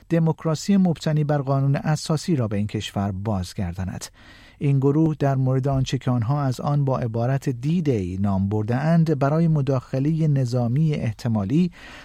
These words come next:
برای بازگرداندن دموکراسی در نیجر در صورت شکست تلاش‌های دیپلماتیک به توافق رسیدند.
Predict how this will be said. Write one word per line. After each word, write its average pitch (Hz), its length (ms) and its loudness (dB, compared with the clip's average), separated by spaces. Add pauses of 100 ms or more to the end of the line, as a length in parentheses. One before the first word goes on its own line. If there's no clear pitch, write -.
برای 185 280 2
بازگرداندن 123 800 0
دموکراسی 117 800 0
در 170 160 2
نیجر 143 420 0
در 135 220 -2
صورت 120 380 -4
شکست 151 520 -4
تلاش‌های 123 540 -2
دیپلماتیک 104 760 -4
به 104 300 -2
توافق 107 680 -4
رسیدند. - 640 -10